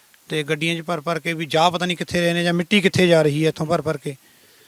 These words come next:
ਤੇ ਅਸੀਂ ਇੰਨਾ ਕੁ ਵਾਅਦਾ ਜ਼ਰੂਰ ਦਿਵਾਉਂਦੇ ਹਾਂ ਵੀ ਜਦੋਂ ਸਾਡੇ ਪਿੰਡ ਦੀ ਹੱਦ ਵਿੱਚ ਇਹ ਕੰਮ ਸ਼ੁਰੂ ਹੋਊਗਾ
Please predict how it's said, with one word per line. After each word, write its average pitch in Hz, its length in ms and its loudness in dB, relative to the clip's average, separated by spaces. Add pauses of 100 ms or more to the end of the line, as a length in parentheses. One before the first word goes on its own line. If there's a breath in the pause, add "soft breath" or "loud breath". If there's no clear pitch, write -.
(240 soft breath)
ਤੇ 147 360 -2 (180)
ਅਸੀਂ 185 200 2
ਇੰਨਾ 185 180 4
ਕੁ 185 80 6
ਵਾਅਦਾ 190 220 8
ਜ਼ਰੂਰ 170 240 2
ਦਿਵਾਉਂਦੇ 175 260 2
ਹਾਂ 185 80 4
ਵੀ 185 60 2
ਜਦੋਂ 180 200 4
ਸਾਡੇ 170 220 4
ਪਿੰਡ 175 220 0
ਦੀ 165 120 0
ਹੱਦ 156 160 2
ਵਿੱਚ 156 240 -6
ਇਹ 175 60 -4
ਕੰਮ 160 200 -4
ਸ਼ੁਰੂ 170 240 0
ਹੋਊਗਾ 147 300 0